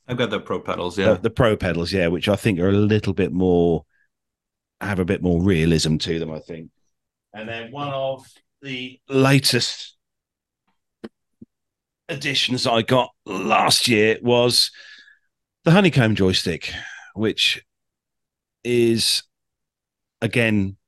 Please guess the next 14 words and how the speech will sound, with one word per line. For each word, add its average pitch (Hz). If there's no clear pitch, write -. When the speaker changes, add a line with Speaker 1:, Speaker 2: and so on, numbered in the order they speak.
Speaker 2:
not 98
cheap. 104
It's, -
it's 92
probably 92
one 90
of 85
the 87
more 92
higher 92
end, 80
um, 78
control 85
yokes, 76